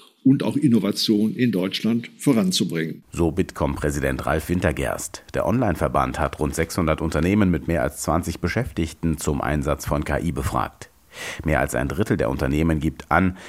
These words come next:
Speaker 2: K I mittlerweile zu nutzen, womit sich der Einsatz im Vergleich zum Vorjahr verdoppelt hat. Und fast alle geben an, dass sie K I als die wichtigste Zukunftstechnologie sehen und nicht als einen Hype, der bald vorübergeht.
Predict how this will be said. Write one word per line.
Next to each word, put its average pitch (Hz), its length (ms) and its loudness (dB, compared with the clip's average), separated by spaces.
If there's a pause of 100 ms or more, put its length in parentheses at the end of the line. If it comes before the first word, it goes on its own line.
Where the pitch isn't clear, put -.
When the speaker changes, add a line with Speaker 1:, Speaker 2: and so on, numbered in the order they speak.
(100)
Speaker 2:
K - 140 -2
I 101 120 -2
mittlerweile 76 560 0
zu - 140 -2
nutzen, 92 440 0
womit 80 260 0
sich - 160 -2
der - 160 -2
Einsatz 95 400 0
im 71 120 -2
Vergleich 69 340 0
zum 85 160 -2
Vorjahr 65 380 0
verdoppelt 87 440 0
hat. - 300 -2 (520)
Und 104 160 0
fast - 260 0
alle 127 200 0
geben 85 300 0
an, 90 220 2
dass 82 200 0
sie 85 140 -2
K 78 260 0
I - 240 0
als 71 220 -2
die 73 160 -2
wichtigste 87 540 -2
Zukunftstechnologie 82 1200 0
sehen 82 380 4
und 73 180 -4
nicht 98 240 0
als 73 220 -2
einen 73 280 2
Hype, 73 420 0
der 82 120 0
bald 57 340 -2
vorübergeht. 78 800 0